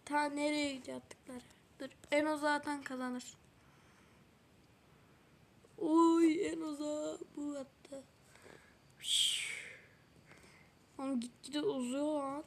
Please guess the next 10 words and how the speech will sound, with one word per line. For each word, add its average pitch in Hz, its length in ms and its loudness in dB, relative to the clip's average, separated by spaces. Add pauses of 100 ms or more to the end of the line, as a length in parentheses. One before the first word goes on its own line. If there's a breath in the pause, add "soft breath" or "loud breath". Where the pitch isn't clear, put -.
Elimin 254 320 -4
ayarına. 262 800 -6 (1400 loud breath)
Oha. 269 680 2 (320)
Daha 269 160 -2
ne 285 160 2
kadar 320 280 4
uzayacak? 254 580 -4
Öbür 269 320 0
a-, 294 260 0
öbür 269 420 -6